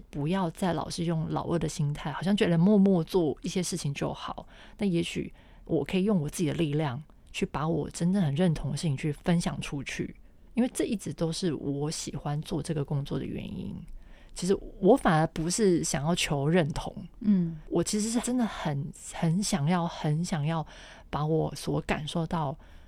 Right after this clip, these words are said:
Speaker 1: 或是看到美好的事物可以让更多人知道。
Speaker 2: 嗯，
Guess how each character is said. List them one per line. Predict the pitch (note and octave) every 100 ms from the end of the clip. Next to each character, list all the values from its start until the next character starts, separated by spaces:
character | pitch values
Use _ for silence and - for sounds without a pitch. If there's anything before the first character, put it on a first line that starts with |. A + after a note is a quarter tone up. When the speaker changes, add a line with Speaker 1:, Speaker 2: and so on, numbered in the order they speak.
| - - -
Speaker 1:
或 | - F3+
是 | F#3
看 | - - F3+
到 | F3
美 | D#3 C#3+ D3+
好 | D3+
的 | C#3+
事 | - -
物 | D#3+ D#3
可 | - D3
以 |
让 | D#3+ D#3 -
更 | - E3
多 | C#3+ -
人 | -
知 | - -
道。 | - - - - -
Speaker 2:
嗯， | F#3+ D#3+